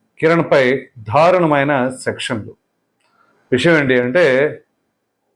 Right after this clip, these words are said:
మాజీ తెలుగుదేశం పార్టీ అభిమాని కావచ్చు, లేదా ఐటీడీపీ కార్యకర్త కావచ్చు అయినటువంటి ఈ చేబ్రోలు కిరణ్ ఏదైతే వివాదాస్పదమైన వ్యాఖ్యలు,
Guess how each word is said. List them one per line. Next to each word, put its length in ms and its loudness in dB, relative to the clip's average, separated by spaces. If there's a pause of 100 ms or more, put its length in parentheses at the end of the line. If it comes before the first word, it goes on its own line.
మాజీ 360 0
తెలుగుదేశం 640 0
పార్టీ 680 -2 (100)
అభిమాని 500 -2
కావచ్చు, 500 -2
లేదా 340 -2 (360)
ఐటీడీపీ 640 0
కార్యకర్త 580 -2
కావచ్చు 460 -10 (260)
అయినటువంటి 760 -4 (420)
ఈ 180 -4
చేబ్రోలు 300 2
కిరణ్ 340 -2 (600)
ఏదైతే 360 0
వివాదాస్పదమైన 960 2
వ్యాఖ్యలు, 560 -4